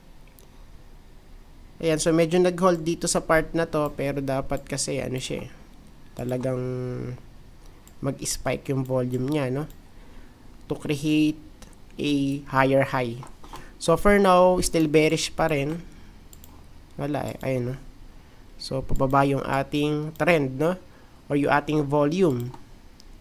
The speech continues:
Ayan, no? High, lower high, lower high, lower high.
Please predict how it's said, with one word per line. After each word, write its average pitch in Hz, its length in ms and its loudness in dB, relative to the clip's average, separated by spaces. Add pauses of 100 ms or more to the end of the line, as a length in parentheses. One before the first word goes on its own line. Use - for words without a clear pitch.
(260)
Ayan, 147 240 -2
no? 139 120 -4 (1160)
High, 160 320 4
lower 143 400 0
high, 151 280 -2
lower 139 440 -2
high, 147 240 -4
lower 135 440 -4
high. 135 240 -6